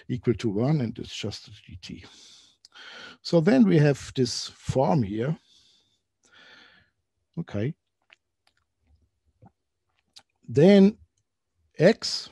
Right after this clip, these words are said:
multiplied with y is in general not a martingale. Yeah?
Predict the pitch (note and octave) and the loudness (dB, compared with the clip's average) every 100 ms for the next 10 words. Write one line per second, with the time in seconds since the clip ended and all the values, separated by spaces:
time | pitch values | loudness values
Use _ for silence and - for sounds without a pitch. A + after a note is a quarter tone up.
0 | - G2 G#2+ D3+ B3 - - A#2+ G2+ G#2+ | -10 -4 -2 0 -2 -6 -6 -4 -4 -6
1 | - F#2+ - G2+ D3 F#2+ B2+ - _ _ | -8 -12 -8 -2 -2 -2 -6 -10 _ _
2 | _ _ _ _ _ - - - _ D3+ | _ _ _ _ _ -20 -20 -20 _ -2
3 | C4+ - F#3 B2+ D#3+ E3+ C#3 C3+ B2+ C#3+ | -2 0 -2 0 2 4 4 4 2 0
4 | B2+ C3+ D#3 C#3+ G#2+ G2 G2 A2 E2+ - | -2 0 0 0 -2 -4 -6 -6 -8 -12
5 | - - _ _ _ _ _ - - - | -16 -16 _ _ _ _ _ -20 -20 -20
6 | _ _ - | _ _ -12